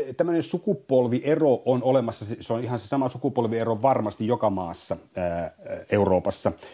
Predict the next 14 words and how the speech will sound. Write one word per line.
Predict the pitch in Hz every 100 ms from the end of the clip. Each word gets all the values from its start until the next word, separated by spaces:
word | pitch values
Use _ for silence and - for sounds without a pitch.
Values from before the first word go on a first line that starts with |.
| - -
Ää, | 90 90 87 90 - - _ _ _
oli | - 117 104 98
kysymyksessä | 90 101 90 - 98 104
sitten | 98 - 104
Saksa | 113 - 104
tai, | - 101 98 95
tai, | 107 98 98 92 - - _
tai | 101 95 196
Ranska | 98 107 98 -
tai | 98 101
Suomi | - 110 101
tai | - 101 98 98 -
mikä | 101 104
tahansa. | - 123 110 98